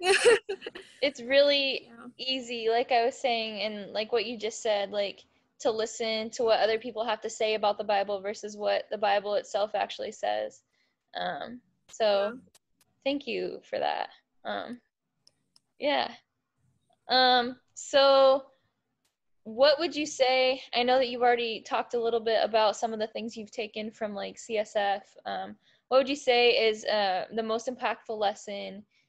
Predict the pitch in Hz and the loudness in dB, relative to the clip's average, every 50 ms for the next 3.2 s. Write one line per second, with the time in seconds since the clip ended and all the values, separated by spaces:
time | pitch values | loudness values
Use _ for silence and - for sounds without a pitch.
0 | _ _ _ 214 208 151 185 208 208 202 196 185 185 185 175 - - - - 170 | _ _ _ -4 -2 -2 -2 -6 -6 -6 -8 -8 -8 -8 -10 -10 -12 -12 -8 -6
1 | 165 127 113 104 110 214 233 214 214 233 220 214 214 214 - 220 190 196 202 - | -6 -6 -6 -6 -2 0 0 2 2 0 0 0 -2 -4 -4 -2 -2 -2 -4 -6
2 | - 190 185 196 - - - - 220 - - - - - _ _ - 107 - 120 | -6 -4 -4 -4 -4 -2 -2 -2 -4 -4 -10 -20 -20 -20 _ _ -12 -10 -10 -10
3 | 104 - - 240 | -12 -14 -18 -20